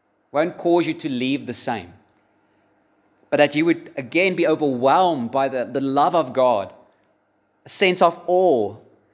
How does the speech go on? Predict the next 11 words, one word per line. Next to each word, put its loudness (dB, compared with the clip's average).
and -8
that 4
would, -4
that 0
you -4
would -2
willingly 2
bow 4
to -6
this -4
King, -14